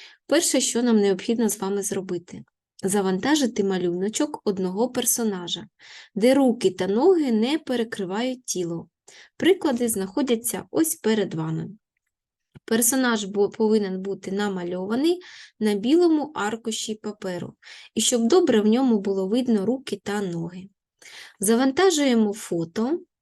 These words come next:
Обираємо, у мене, наприклад, на робочому столі.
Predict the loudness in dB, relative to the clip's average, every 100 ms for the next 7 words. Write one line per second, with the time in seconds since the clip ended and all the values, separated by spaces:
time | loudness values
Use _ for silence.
0 | _ _ _ _ _ _ _ _ _ _
1 | _ _ _ _ _ _ _ _ _ _
2 | _ _ _ _ _ _ _ _ _ _
3 | _ _ _ _ _ _ _ _ _ _
4 | _ _ _ _ _ _ -4 -2 -2 -2
5 | -4 -6 -6 0 2 2 0 -4 -8 -8
6 | -6 0 2 4 4 2 0 -4 -4 -4
7 | -4 -2 -4 -4 -4